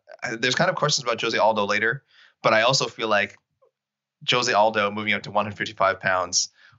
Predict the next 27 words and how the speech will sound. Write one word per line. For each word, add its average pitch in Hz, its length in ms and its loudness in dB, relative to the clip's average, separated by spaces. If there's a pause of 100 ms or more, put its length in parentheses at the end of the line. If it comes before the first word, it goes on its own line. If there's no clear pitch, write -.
would 113 120 -2
just - 240 0
create 104 240 0
so - 260 4
many 95 200 -2
dream 95 240 -10
matchups. 87 340 -2
Again, 104 260 0
the 82 80 -10
guys 104 240 2
we 92 100 -12
just 92 200 -6
named, 82 280 -10
but - 140 -4
maybe 104 200 0
you 104 80 0
wanna 98 160 2
see 98 180 -2
Aldo 95 260 2
fight 92 180 0
Khabib. 90 400 -4
Maybe 101 180 0
you 101 80 2
wanna 98 140 2
see - 160 0
Aldo 92 260 2
fight 92 340 -2